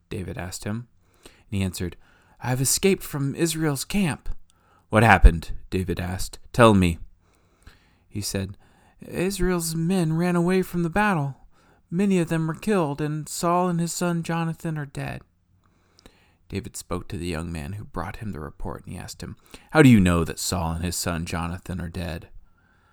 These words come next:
"Well, I just happened to be there on Mount Gilboa," the young man said. "Saul was there too. He was leaning on his spear, and the enemy chariots and chariot drivers had almost caught up with him. And then he turned around and he saw me, and he called out to me,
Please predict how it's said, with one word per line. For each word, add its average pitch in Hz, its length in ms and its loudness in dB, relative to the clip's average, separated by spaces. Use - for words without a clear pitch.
"Well, 170 300 -6
I 190 140 -2
just 202 260 -6
happened 202 300 -2
to 196 60 4
be 269 240 0
there 170 220 -2
on 165 180 -2
Mount 185 280 -4
Gilboa," 175 580 -2
the 101 100 -8
young 92 220 -8
man 90 200 -8
said. 101 360 -8
"Saul - 360 0
was 196 140 0
there 185 140 2
too. 175 420 0
He 190 520 -4
was 180 340 -4
leaning 185 320 2
on 175 140 0
his 160 120 -2
spear, 185 440 2
and 156 100 -2
the 156 100 -6
enemy 196 300 0
chariots 196 640 -2
and - 120 -8
chariot 180 340 2
drivers 147 460 -6
had 151 140 0
almost 196 280 0
caught 160 160 -2
up 190 160 -2
with 147 160 -2
him. 143 240 -6
And 165 140 0
then 185 80 4
he 185 100 2
turned 185 240 2
around 180 280 2
and 175 60 2
he 180 80 2
saw 180 300 0
me, 190 260 0
and 151 80 0
he 151 60 -4
called 175 240 -2
out 175 220 -2
to 156 100 -8
me, 156 300 -4